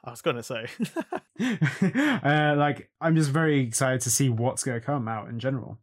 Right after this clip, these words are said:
Speaker 1: And who knows, we might, after E three, we might end up doing a reactions or a review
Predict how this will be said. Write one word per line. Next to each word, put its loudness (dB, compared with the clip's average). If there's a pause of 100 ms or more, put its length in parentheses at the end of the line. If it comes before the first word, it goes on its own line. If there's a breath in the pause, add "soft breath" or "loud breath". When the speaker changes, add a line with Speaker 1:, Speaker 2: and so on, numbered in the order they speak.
(160)
Speaker 1:
And -10
who -4
knows, -6
we -6
might, -8 (300)
after -6
E -8
three, -8 (200)
we -8
might -6
end -8
up -12
doing -10
a -8
reactions -10
or -8
a -4
review -6